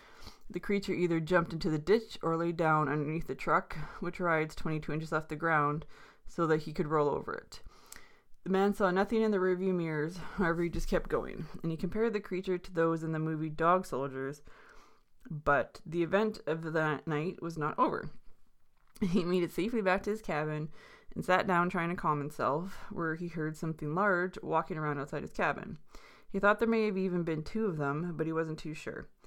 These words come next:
He had a cell phone, but did not have signal coverage. He did have the presence of mind to put it on camera setting and then aimed it through the slats of his window shutters. It took three photos of something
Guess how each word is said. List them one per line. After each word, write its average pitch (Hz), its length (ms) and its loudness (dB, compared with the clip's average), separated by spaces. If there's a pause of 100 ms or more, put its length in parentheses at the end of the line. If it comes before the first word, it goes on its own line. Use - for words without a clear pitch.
(340)
He 190 100 -2
had 196 140 2
a 240 40 -4
cell 185 200 2
phone, 175 520 -2
but 165 160 -4
did 156 100 -4
not 151 200 0
have 170 160 -4
signal 151 300 -4
coverage. - 560 -6 (140)
He 180 100 -2
did 185 180 2
have 226 120 2
the 214 80 0
presence 185 360 -2
of 175 80 -4
mind 151 560 -2
to 180 60 -14
put 180 160 -2
it 170 80 -2
on 160 140 -4
camera 208 300 -4
setting 147 420 -4 (580)
and 156 80 -6
then 156 200 0
aimed 202 220 2
it 220 100 -2
through 196 100 -10
the 190 80 -2
slats 175 340 0
of 175 80 -2
his 156 100 -4
window 160 200 -4
shutters. - 640 -6
It - 100 -12
took 196 180 -6
three 226 180 -2
photos 165 460 0
of 170 80 -8
something 165 580 -4